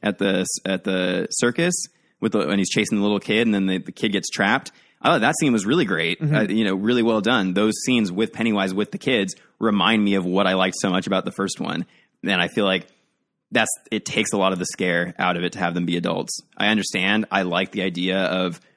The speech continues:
Speaker 1: these adults coming back together. The cast is amazing, but it just takes the scare out of it at
Speaker 2: Yeah.
Speaker 1: the end of the day. The first movie is a lot scarier than, than the second movie is. And I feel like the second movie almost relies too much on jump scares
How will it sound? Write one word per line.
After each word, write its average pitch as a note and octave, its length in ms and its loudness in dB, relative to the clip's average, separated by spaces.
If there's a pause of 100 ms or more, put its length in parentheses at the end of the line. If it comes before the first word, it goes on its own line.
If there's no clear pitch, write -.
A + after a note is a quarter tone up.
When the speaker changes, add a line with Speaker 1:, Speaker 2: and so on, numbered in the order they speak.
(320)
Speaker 1:
these G#2 180 0
adults F#2 300 0
coming G2 280 -2
back F#2 180 0
together. F#2+ 560 -2 (360)
The G#2 80 -6
cast F#2+ 280 -2
is G2 60 -8
amazing, F#2+ 580 -2 (180)
but - 120 -2
it F2+ 40 -2
just F#2 160 -2
takes A2+ 220 -2
the - 80 -8
scare F#2+ 240 0
out E2+ 80 -2
of F2+ 80 -6
it - 100 -6 (260)
at - 80 0
Speaker 2:
Yeah. G2+ 40 -2
Speaker 1:
the F#2+ 60 -2
end F2 100 0
of D#2+ 40 -4
the E2 60 -2
day. E2+ 260 -4 (240)
The F#2+ 100 0
first - 240 0
movie G2 180 2
is F#2 80 0
a F#2 60 2
lot E2+ 280 0
scarier F2 340 -2
than, F2 180 -6
than E2+ 420 -4
the G2+ 80 -8
second - 260 -4
movie - 240 -4
is. - 220 -6 (240)
And G2+ 120 0
I F2+ 80 0
feel G#2 120 0
like F#2+ 60 -2
the F#2 60 -6
second G2 240 -2
movie F#2 260 0
almost F#2 260 0
relies F2+ 280 0 (100)
too - 140 0
much G2 200 0
on F2+ 120 -2
jump F2+ 200 -4
scares F2+ 340 -4